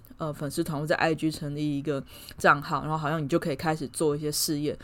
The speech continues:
这当然是没有错的。所以其实创业门槛以这个方式来看的话，其实蛮低的。那高呢？高是指你不一定能够赚到钱，你不一定能够撑下来。所以我觉得在这些年的体会，我应该有更多的经验可以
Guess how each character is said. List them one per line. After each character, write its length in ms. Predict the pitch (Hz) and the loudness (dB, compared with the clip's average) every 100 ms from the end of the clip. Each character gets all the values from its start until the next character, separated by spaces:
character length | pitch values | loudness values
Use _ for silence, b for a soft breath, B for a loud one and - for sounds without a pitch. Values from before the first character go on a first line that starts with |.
| B B B | B B B
这 120 | 254 | 10
当 160 | 233 | 12
然 140 | 202 175 | 10 8
是 100 | 185 | 2
没 120 | 165 | 0
有 140 | 139 | -2
错 260 | - - 156 | -4 -4 -4
的。 120 | - - | -4 -2
所 180 | 196 | 2
以 120 | 190 120 | 4 2
其 180 | - 170 | -2 -2
实 120 | 180 | 0
创 220 | 208 180 | 0 0
业 100 | 170 | 0
门 180 | 143 131 | -2 -6
槛 220 | 165 - 104 - - - | -8 -10 -12 -18 -20 -10
以 100 | - | -6
这 140 | 170 233 | 4 8
个 120 | 220 | 8
方 200 | 202 185 | 8 8
式 140 | - | 8
来 100 | 165 | 4
看 140 | - 170 | 4 0
的 40 | |
话， 160 | 156 165 | 2 0
其 160 | - 151 | 0 -4
实 60 | |
蛮 260 | 151 143 151 | -2 -2 -2
低 240 | - 165 | -4 -4
的。 200 | 160 107 - B B B | -2 -4 -6 B B B
那 120 | 254 247 - | 6 8 12
高 260 | 175 170 | 12 12
呢？ 260 | 170 156 156 B B | 8 0 -4 B B
高 200 | 254 269 | 8 10
是 80 | 269 | 8
指 300 | - 160 147 - - | 2 -2 -2 -8 -8
你 100 | 165 | -2
不 200 | - 202 | 4 6
一 40 | |
定 100 | 196 165 | 6 2
能 120 | 143 | 2
够 300 | 160 147 - - - - | 4 4 0 -12 -20 -2
赚 220 | - 160 | 4 4
到 180 | 147 143 | 4 0
钱， 240 | - - - | 0 -6 -8
你 80 | 147 | -6
不 220 | 147 190 | 6 8
一 40 | 170 | 8
定 180 | 185 160 | 6 0
能 140 | 143 | 2
够 220 | 175 151 - | 4 4 2
撑 280 | 190 151 | 0 0
下 280 | 165 156 92 | 2 4 4
来。 240 | 78 - - b b | 4 0 -2 b b
所 160 | - 254 | 0 6
以 60 | |
我 140 | 240 180 | 8 8
觉 180 | 175 170 | 6 4
得 180 | 175 | 4
在 300 | 175 214 185 180 b - - | 6 6 6 4 b -20 4
这 140 | 262 | 8
些 200 | - 214 | 8 8
年 220 | 202 151 156 | 6 2 -2
的 140 | 160 | -4
体 220 | - 165 | -4 -4
会， 140 | 170 165 | -2 0
我 140 | 143 | 0
应 120 | 156 | 0
该 160 | 190 185 | 4 4
有 120 | 139 | 4
更 220 | - 202 | 4 4
多 160 | 175 175 | 6 4
的 100 | 156 | 4
经 180 | 165 175 | -2 -2
验 120 | 170 | -4
可 140 | 165 | -4
以 80 | 135 | -6